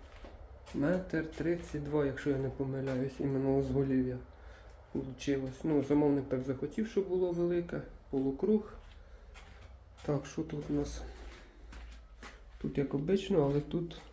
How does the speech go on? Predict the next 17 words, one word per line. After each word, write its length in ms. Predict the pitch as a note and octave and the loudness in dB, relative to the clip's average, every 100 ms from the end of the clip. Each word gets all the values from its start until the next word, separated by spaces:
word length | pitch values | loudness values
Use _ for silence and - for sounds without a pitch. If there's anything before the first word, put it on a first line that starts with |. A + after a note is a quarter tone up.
| - | -6
забито 560 | D#3 D3 C#3+ D3 D3+ D3 | -2 2 4 4 4 4
м'яким. 520 | D3 C#3+ - C3 C3 - - - - - - - - - - - - - - - - - | 6 4 4 0 -2 -6 -14 -20 -18 -20 -20 -20 -20 -20 -8 -8 -8 -12 -14 -16 -16 -2
Так 180 | C3 | -2
як 100 | C3 | 0
на 140 | C#3 C#3 | 2 2
дотик 320 | C#3 C3+ B2+ | 2 2 2
берете, 420 | B2+ C3+ E3+ E3+ | 4 4 4 2
м'якеньке. 600 | C3+ C3+ - A#2+ B2 A#2+ - - - - - - - - - - - | 0 0 0 -2 -2 -8 -12 -18 -14 -12 -10 -10 -10 -12 -12 -14 -4
Ну, 200 | - C#4+ | 2 4
пофарбувалось, 960 | - E3 D#3 D#3 G3 G#3+ A3 G3 E3 - - - - - | 4 2 2 2 4 6 8 6 0 -8 -14 -18 -20 -18
все 180 | - - | -4 2
нормально. 600 | C#3+ C#3+ D#3+ F3+ E3 D3+ C#3+ - - - - - - - - - - - | 2 4 4 6 6 4 0 -6 -16 -20 -20 -20 -20 -20 -20 -20 -20 2
Кинули 380 | - D#3+ C#3 D#3 | 6 6 6 4
кріплення, 680 | D#3 A3+ A3 F#3+ F3 E3+ D3+ - - - | 6 6 6 4 4 2 0 -6 -8 0
висота 460 | D3 D3 D#3 - | 0 2 2 4
тут 240 | D3+ C#3+ C3+ | 2 0 0
теж 280 | C#3 C3+ | 0 0